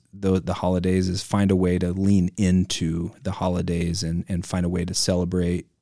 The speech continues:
and honor and, and, um, find joy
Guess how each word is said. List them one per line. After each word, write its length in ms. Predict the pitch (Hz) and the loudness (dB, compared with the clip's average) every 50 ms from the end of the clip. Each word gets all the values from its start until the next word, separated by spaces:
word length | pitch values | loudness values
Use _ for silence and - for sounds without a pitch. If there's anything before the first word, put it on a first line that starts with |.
| _ | _
and 340 | - 87 85 85 85 85 82 - | -6 -4 -2 -2 -2 -2 -4 -4
honor 400 | - 90 90 92 90 87 87 87 | -4 -2 0 0 0 2 0 0
and, 360 | 85 82 82 87 92 - - - | 0 -2 -2 -4 -6 -8 -12 -8
and, 520 | - 92 87 85 82 78 85 - - - - _ | -6 -4 -2 -2 -2 -4 -6 -8 -12 -18 -14 _
um, 340 | 87 85 90 90 95 95 95 | -10 -8 -8 -8 -8 -10 -10
find 280 | - - 92 90 85 85 | -10 -8 -4 -4 -2 -2
joy 420 | 85 87 87 87 87 87 87 - | -2 0 0 0 0 -2 -4 -6